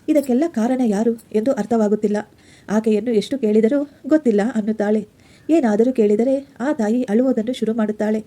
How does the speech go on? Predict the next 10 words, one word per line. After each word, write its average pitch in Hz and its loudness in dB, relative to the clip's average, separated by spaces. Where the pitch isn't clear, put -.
"ನಿನ್ನ 302 -4
ಮಗಳು 240 0
ಏನಾದರೂ 254 0
ತಪ್ಪು 226 -4
ಮಾಡಿದ್ದಾಳೆಯೇ?" 214 0
ಎಂದು 233 -2
ಕೇಳಬೇಕು 220 0
ಅಂದುಕೊಂಡೆ, 214 -4
ಆದರೆ 208 0
ಕೇಳಲಿಲ್ಲ. 214 0